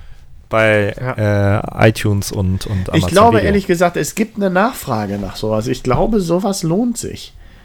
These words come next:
Speaker 1: Das sind ja auch gerade so Sachen wie Darkwing Duck mit den ganzen Anspielungen auf James Bond und,
Speaker 2: Ja.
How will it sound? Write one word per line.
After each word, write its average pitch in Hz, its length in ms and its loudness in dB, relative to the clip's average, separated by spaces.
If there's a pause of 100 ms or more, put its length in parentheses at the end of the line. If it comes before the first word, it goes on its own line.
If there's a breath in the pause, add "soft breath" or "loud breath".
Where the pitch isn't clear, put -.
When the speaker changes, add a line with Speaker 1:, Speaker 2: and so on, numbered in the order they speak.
Speaker 1:
Das - 180 -4
sind 127 160 0
ja 139 100 6
auch 117 220 6 (320 loud breath)
gerade 107 340 4
so 107 140 0
Sachen 139 300 4
wie 117 100 0
Darkwing 113 480 2
Duck 131 220 2
mit 110 160 2
den 104 80 0
ganzen 113 280 0
Anspielungen 113 840 2
auf 110 260 2
James 107 360 2
Bond 127 500 4
und, 101 400 -2 (100)
Speaker 2:
Ja. 131 300 -6